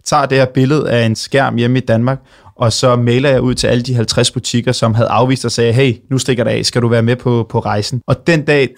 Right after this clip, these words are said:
der sælger vi, der sælger vi alle vores, øh, sweatshirt, vi sælger alle vores kasketter, så vi ikke har mere lager. Og igen, man skal putte det i perspektiv. Det var tre hundrede, øh, sweatshirts og, og måske en, en tre hundrede, øh, kasketter også. Så det var ikke, fordi det var millioner af ting, men det viste bare, at,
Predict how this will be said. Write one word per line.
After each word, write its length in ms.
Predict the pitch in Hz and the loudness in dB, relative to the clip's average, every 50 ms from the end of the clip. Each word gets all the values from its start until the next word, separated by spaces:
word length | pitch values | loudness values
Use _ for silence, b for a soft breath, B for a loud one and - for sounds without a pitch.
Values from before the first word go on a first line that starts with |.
| - - - | -16 -4 -2
der 60 | 135 | -2
sælger 360 | 127 - - 135 127 131 143 | 0 0 0 0 2 2 2
vi, 160 | 135 131 127 117 | 2 0 0 0
der 120 | 127 135 | 0 -2
sælger 280 | - - 143 139 151 147 | 0 0 0 0 0 0
vi 60 | 135 | 0
alle 200 | - 127 139 151 | 0 0 0 0
vores, 320 | 143 127 120 - - - | 0 -2 -2 -4 -6 -4
øh, 180 | 127 120 120 110 | -2 -2 -2 -4
sweatshirt, 540 | - - 135 139 139 - - 135 135 - - | -4 -2 -2 -2 -2 -2 -4 -4 -4 -4 -4
vi 60 | 123 | -8
sælger 280 | - - 120 123 123 | -4 -2 -2 0 0
alle 180 | 113 113 123 135 | 0 -2 -2 -2
vores 360 | 131 127 123 120 - - - | -2 -2 -2 -4 -6 -8 -14
kasketter, 440 | - - 127 - - - 123 127 139 | -10 -6 -6 -4 -2 -2 -2 -2 -2
så 100 | - - | -2 -2
vi 80 | 117 120 | -2 -2
ikke 120 | 127 - | -2 0
har 80 | 131 127 | -2 0
mere 200 | 127 120 113 110 | 0 0 0 0
lager. 320 | 107 104 - - - - 113 - _ _ _ _ _ _ _ _ | 0 0 0 0 -2 -2 -4 -8 _ _ _ _ _ _ _ _
Og 80 | 117 120 | -4 -2
igen, 200 | 117 127 127 123 | 0 0 2 2
man 100 | 127 120 | 2 0
skal 140 | - 143 | 0 -2
putte 200 | 127 - 135 120 | 0 0 -2 0
det 60 | - 127 | 0 -2
i 40 | |
perspektiv. 520 | 113 - 123 113 - 127 - - 139 135 117 | 0 0 -2 0 -2 -4 -2 0 0 0 0
Det 140 | - 110 107 | -2 -2 -2
var 60 | 110 | -2
tre 240 | - - - - 120 | 0 0 0 2 2
hundrede, 440 | 120 113 110 107 107 104 104 104 | 4 4 4 2 2 2 0 0
øh, 60 | 104 101 | -2 -2
sweatshirts 600 | - - 123 120 120 - - 127 117 - - - | -2 0 0 0 0 0 -2 -2 -2 -2 -2 -2
og, 400 | 110 107 104 101 - - - - | -2 -2 -2 -4 -8 -12 -18 -6
og 100 | - 113 | -2 0
måske 300 | 110 107 - - - 113 | 0 0 0 -2 -2 -2
en, 140 | 113 110 110 | 0 0 -2
en 140 | - - 110 | -2 -4 -6
tre 200 | - - 120 113 | -4 -2 0 0
hundrede, 440 | 107 110 110 107 104 101 98 101 101 | 0 0 0 0 0 -2 -2 -4 -4
øh, 240 | - - - - - | -6 -8 -10 -14 -8
kasketter 400 | - - - - - 113 117 123 | -6 -4 -4 -2 0 0 0 2
også. 300 | 110 110 110 110 110 127 123 B B B | 2 2 2 0 0 -2 -4 B B B
Så 100 | - 123 | -2 0
det 80 | 117 117 | 2 2
var 80 | 120 | 2
ikke, 160 | 120 127 123 | 2 0 0
fordi 160 | - 120 110 120 | -4 -6 -6 -4
det 120 | - 123 | -4 -2
var 280 | 117 117 113 113 113 110 | -2 0 0 0 -2 -2
millioner 460 | 110 117 117 113 123 131 131 139 127 | -2 -2 0 0 0 0 0 -2 -4
af 60 | 117 | -4
ting, 260 | - - 135 - - | -2 -2 -2 -2 0
men 100 | 123 123 | -2 0
det 160 | 120 139 123 | 0 0 2
viste 220 | 131 160 165 - - | 2 0 0 0 -2
bare, 340 | - 117 113 120 123 117 117 | -2 -2 -2 -2 -2 -2 -2
at, 180 | 117 107 - | -4 -6 -6